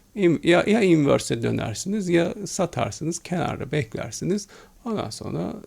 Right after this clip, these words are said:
e, tekrardan alınır. O tekrardan alınırken, yani artık dip oldu, büyük bir çöküş oldu Amerika'da, resesyon oldu. Yani borsada yüzde yirmilik oynamalar falan değil. Hakikaten yani resesyon oldu işte böyle.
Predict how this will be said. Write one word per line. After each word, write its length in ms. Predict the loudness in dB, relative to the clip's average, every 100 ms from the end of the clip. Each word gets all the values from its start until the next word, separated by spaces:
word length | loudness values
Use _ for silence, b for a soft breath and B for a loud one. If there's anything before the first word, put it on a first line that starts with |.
| -10
e, 140 | -8
tekrardan 760 | -6 -6 -6 -4 -2 -2 -4 -4 -2
alınır. 320 | 0 0 -2
O 160 | -4
tekrardan 500 | -2 0 0 0 0
alınırken, 760 | 0 2 2 0 -2 -2 0 -2 b b b -6
yani 120 | -4
artık 340 | -4 -6 0
dip 180 | 0 4
oldu, 520 | 2 2 0 -2 0
büyük 260 | 0 -2 2
bir 180 | 0 0 -6
çöküş 380 | -6 -2 -2
oldu 320 | 0 0 0 -2
Amerika'da, 500 | -2 -2 -4 -4 -2
resesyon 580 | -2 -2 -2 2 4
oldu. 460 | 4 0 0 -2 -4 B B B B -4
Yani 240 | 0 4
borsada 360 | 4 6 4 2
yüzde 260 | 2 2
yirmilik 520 | 4 6 6 4 2 2
oynamalar 640 | 2 2 2 2 2 0
falan 400 | -2 -2 -2 -2
değil. 160 | -2 -2
Hakikaten 540 | -2 0 -2 -2 -6
yani 260 | -6 -6 -4
resesyon 600 | -4 -2 -4 -2 -4 -2
oldu 400 | -2 0 0 -4
işte 280 | -6 -8 -8
böyle. 280 | -6 -2